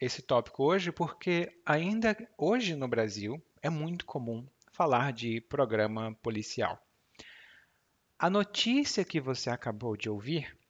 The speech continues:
é uma notícia verdadeira. Eu fiz uma pequena alteração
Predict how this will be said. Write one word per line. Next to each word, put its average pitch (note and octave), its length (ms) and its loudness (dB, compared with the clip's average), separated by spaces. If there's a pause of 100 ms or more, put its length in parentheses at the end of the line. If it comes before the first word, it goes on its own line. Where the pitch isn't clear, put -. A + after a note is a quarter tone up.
(160)
é C#3 60 -4
uma C#3 180 0
notícia A#2+ 720 -6
verdadeira. A2 720 -2 (800)
Eu B2+ 280 0
fiz C3+ 680 -8 (160)
uma C4+ 380 -2
pequena F3 680 -4
alteração B2 880 -4